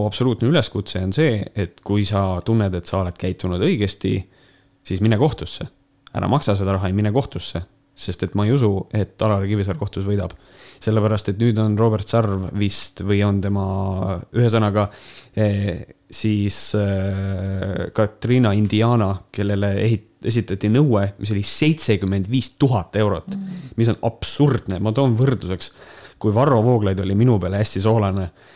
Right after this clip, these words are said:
Speaker 1: eh, või E R R-i peale täpsemalt, siis ta küsis, eh, viis tuhat eurot.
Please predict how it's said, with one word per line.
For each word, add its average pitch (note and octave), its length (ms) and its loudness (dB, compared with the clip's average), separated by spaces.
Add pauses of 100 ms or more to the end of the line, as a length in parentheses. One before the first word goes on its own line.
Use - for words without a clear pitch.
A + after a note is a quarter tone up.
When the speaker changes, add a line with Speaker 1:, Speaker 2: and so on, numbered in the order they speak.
(240)
Speaker 1:
eh, G2 200 0
või G#2 140 2
E C3 160 6
R A2+ 160 4
R-i A2 140 2
peale G2 240 -2
täpsemalt, G2 580 -4 (260)
siis A2 140 -2
ta A2+ 100 -2
küsis, G#2+ 720 0
eh, G2 440 0 (120)
viis A#2+ 200 2
tuhat F#2 260 -4
eurot. - 400 -4